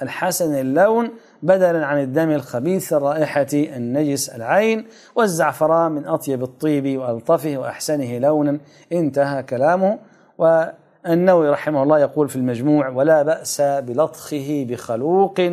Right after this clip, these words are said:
أو زعفران، بطيب أو بزعفران". المسألة الأخيرة فيما يستحب في العقيقة، هل المستحب طبخها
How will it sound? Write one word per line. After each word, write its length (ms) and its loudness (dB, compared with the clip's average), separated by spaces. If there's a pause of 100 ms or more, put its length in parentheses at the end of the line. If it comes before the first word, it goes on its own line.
(240)
أو 240 0
زعفران، 720 -4
بطيب 520 -2
أو 140 -10
بزعفران". 760 -6 (680)
المسألة 380 4
الأخيرة 680 2 (640)
فيما 400 2
يستحب 580 0
في 80 -2
العقيقة، 840 0
هل 60 2
المستحب 1040 0
طبخها 640 0